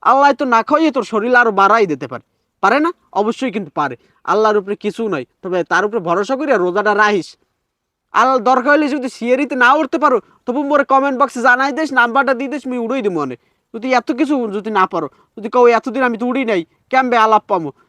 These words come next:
যদি এও যদি না পারো, তো নাম্বারটা কইস, আমি ফোন দিয়ে দরকার হলে উড়াই দিব। তবে এই পর্দার আলে যাইয়া, পর্দার, পর্দা ফরজ তোর, ঠিক আছে, সোয়ের পর্দা, মানে, পর্দা আছে, সেই পর্দা কর, যেইটা করা দরকার সেইটা কর।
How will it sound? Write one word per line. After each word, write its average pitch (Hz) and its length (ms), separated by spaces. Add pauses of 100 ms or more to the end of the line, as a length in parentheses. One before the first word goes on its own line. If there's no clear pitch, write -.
(120)
যদি 226 220
এও 269 220
যদি 311 140
না 320 140
পারো, 311 220
তো 254 120
নাম্বারটা 277 400
কইস, 277 460 (220)
আমি 262 140
ফোন 240 220
দিয়ে 254 100
দরকার 262 240
হলে 240 80
উড়াই 240 140
দিব। 185 180 (300)
তবে 233 180
এই 247 60
পর্দার 208 460
আলে 233 240
যাইয়া, 262 360 (360)
পর্দার, 233 400 (360)
পর্দা 233 300
ফরজ 226 380
তোর, 202 240 (1000)
ঠিক 202 180
আছে, 151 220
সোয়ের 208 320
পর্দা, 160 420 (340)
মানে, 202 120
পর্দা 214 360
আছে, 165 140
সেই 190 200
পর্দা 175 320
কর, - 140 (680)
যেইটা 233 340 (180)
করা 247 240
দরকার 254 300
সেইটা 214 340
কর। 170 240